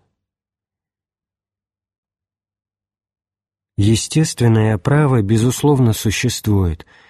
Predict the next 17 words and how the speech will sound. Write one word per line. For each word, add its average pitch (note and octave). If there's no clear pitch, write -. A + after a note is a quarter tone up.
но G#2+
его, B2
как B2
и A#2+
все A2+
прочее, B2
в -
конец C3
извратил G#2+
этот A2
наш A2+
распрекрасный A2+
и A2
в F#2+
конец A#2
извращенный G2+
разум. E2+